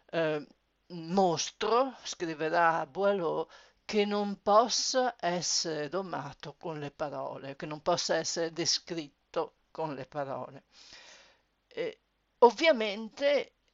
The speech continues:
le passioni esistono, eh, ma l-, è come se fossero, oh, delle malattie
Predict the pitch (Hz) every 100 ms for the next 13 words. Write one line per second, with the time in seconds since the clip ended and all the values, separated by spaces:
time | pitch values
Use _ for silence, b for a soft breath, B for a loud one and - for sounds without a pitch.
0 | _ _ - 175 165 170 - - 170 160
1 | 151 147 208 170 - 151 147 143 _ _
2 | b b b b _ _ _ _ _ _
3 | _ - 180 185 208 208 202 - _ _
4 | 208 202 294 302 294 - 262 - 233 190
5 | - 190 180 160 156 160 - _ 180 165
6 | 160 160 160 165 202 208 196 185 175 175
7 | b b b b b _ _ _ _ _
8 | _ - 202 190 185 _ 175 135 147 220